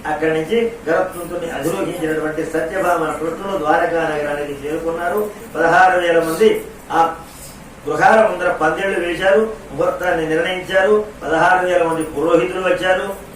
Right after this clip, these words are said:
బ్రహ్మాండంగా ఘనమైనటువంటి ఏర్పాట్ల మధ్య అంగరంగ వైభవంగా పదహారు వేల మంది కన్యలను, వాళ్ళు ఎక్కడి వాళ్ళు? రాసకన్యలు, భూలోకం ఎక్కడ మిగతా యక్షులు, కిన్నెరులు, కింపురు,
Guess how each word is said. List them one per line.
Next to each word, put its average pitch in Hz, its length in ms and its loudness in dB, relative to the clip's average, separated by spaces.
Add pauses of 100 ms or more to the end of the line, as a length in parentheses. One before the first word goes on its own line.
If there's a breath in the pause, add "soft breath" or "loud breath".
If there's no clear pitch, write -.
(160)
బ్రహ్మాండంగా 190 1000 0 (300)
ఘనమైనటువంటి 180 800 -2
ఏర్పాట్ల 180 560 2
మధ్య - 400 0 (140)
అంగరంగ 170 580 2
వైభవంగా 196 840 4 (100)
పదహారు 220 520 4
వేల 190 220 6
మంది 180 400 4
కన్యలను, 160 760 0
వాళ్ళు 139 260 2
ఎక్కడి 160 220 2
వాళ్ళు? 175 260 2
రాసకన్యలు, 165 800 0
భూలోకం 165 480 2 (340)
ఎక్కడ 185 420 0
మిగతా 196 520 2
యక్షులు, 170 480 0
కిన్నెరులు, 196 440 -2
కింపురు, 196 400 -6